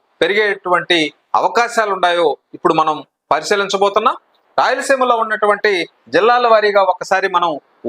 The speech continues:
ఓటర్లని పరిశీలించినట్లయితే, తిరుపతి జిల్లాలో పదిహేడు లక్షల పదకొండు వేల మంది ఉన్నారు, చిత్తూరు జిల్లాలో పద్నాలుగు, పదిహేను లక్షల వరకు ఉన్నారు, అన్నమయ్యలో పదమూడు లక్షల నలభై వేల మంది ఉన్నారు, కడపలో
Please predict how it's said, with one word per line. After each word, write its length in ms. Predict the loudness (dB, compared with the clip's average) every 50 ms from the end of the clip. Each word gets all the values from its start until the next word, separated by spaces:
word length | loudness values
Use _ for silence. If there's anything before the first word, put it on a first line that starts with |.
| 4 4
ఓటర్లని 440 | 4 2 0 -2 -2 -2 -4 -2 -2 -2
పరిశీలించినట్లయితే, 840 | -2 -2 -4 -8 -8 -8 -10 -6 -6 -6 -4 -2 -4 -2 -2 -2 -4 -4 -8 -14 _ _ _ _ _ _ _ -2
తిరుపతి 320 | 0 0 2 0 0 0 0 2
జిల్లాలో 380 | 2 4 4 2 2 2 2 4 2 2 -2 _ _ _ _ _ _ _ _ _ _ _
పదిహేడు 420 | -2 0 2 2 2 2 2 2 0 -2
లక్షల 300 | -2 -4 -2 0 0 2 2 2 0 0
పదకొండు 340 | 0 0 0 -2 -2 0 2 2
వేల 140 | 2 2 0 -2
మంది 140 | -4 -2 -2
ఉన్నారు, 220 | -2 -2 -2 -2 -8 -12 _ _ _ _ _ _ _ _ _
చిత్తూరు 340 | -4 -4 0 2 0 2 2 2
జిల్లాలో 280 | 2 2 2 2 2 0 0 0
పద్నాలుగు, 500 | -2 0 -2 -2 0 2 2 2 2 0 0 0
పదిహేను 320 | 0 2 2 2 2 0 -2
లక్షల 200 | -2 -2 0 2 2
వరకు 160 | 2 2 0 0
ఉన్నారు, 200 | 2 2 2 0 -2 -8 _ _ _ _ _ -4
అన్నమయ్యలో 540 | -2 0 0 0 0 -2 0 0 0 0 0 -2 -4 -8 _ _ _ _ -4
పదమూడు 340 | -4 -4 -2 0 0 2 2 2 -2
లక్షల 200 | 0 0 -2 0 2 0
నలభై 240 | 2 2 2 2 4 2
వేల 120 | 2 2 0 -2
మంది 120 | 0 0 2
ఉన్నారు, 220 | 2 2 0 -2 -6 -10 _ _ _ _ _ -2
కడపలో 460 | 0 0 2 0 0 2 2 2